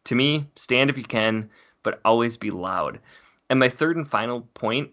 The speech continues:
is you don't have to be a jerk. If somebody tells you to sit down, it doesn't do any good to yell back at them. It,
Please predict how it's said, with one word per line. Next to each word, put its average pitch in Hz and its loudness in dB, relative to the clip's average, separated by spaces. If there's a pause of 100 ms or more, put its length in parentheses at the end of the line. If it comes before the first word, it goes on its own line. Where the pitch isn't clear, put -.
is 120 -2
you 127 0
don't 117 0
have 107 -6
to 107 -6
be 95 -10
a 87 -10
jerk. - -8 (300)
If 123 2
somebody 151 4
tells 131 0
you 127 -2
to 107 -4
sit - -8
down, 104 2
it - -6
doesn't 127 0
do 117 0
any 120 0
good 110 0 (440)
to 127 6
yell 110 4
back 107 2
at 104 -6
them. - -16 (320)
It, 127 6